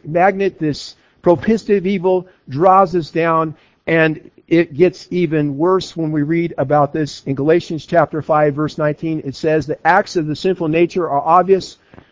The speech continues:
sexual immorality, impurity, debauchery, idolatry, hatred, discord, jealousy,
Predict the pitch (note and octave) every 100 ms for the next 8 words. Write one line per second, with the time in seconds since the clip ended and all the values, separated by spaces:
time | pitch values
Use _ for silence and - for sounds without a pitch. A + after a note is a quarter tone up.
0 | _ - - A#3 - A#3+ F3+ D3 C#3 D3
1 | G3 G3+ F#3+ F#3+ C#3 C3 - G3+ G3+ F#3+
2 | D#3 C3 D3+ F#3 F#3+ - G3 D3+ C3 C#3+
3 | E3 G3 G3 G3+ D#3+ E3 F#3+ F#3+ G3+ D#3+
4 | A#2+ G3+ - G3 G3 B2+ E3 F#3+ F#3+ -
5 | F3+